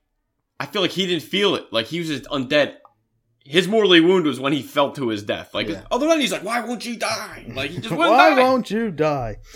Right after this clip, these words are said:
Speaker 2: Who is most likely to come back as a white,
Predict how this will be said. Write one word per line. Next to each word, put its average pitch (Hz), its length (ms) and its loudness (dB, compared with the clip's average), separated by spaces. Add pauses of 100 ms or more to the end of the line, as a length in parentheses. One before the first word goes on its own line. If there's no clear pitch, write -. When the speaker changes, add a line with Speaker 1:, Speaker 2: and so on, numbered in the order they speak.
(380)
Speaker 2:
Who 220 200 4
is 196 140 2
most 165 420 4
likely 165 320 2
to 127 100 -6
come 151 340 -6
back 147 280 0
as 139 200 -2
a 123 80 -2
white, 131 480 -6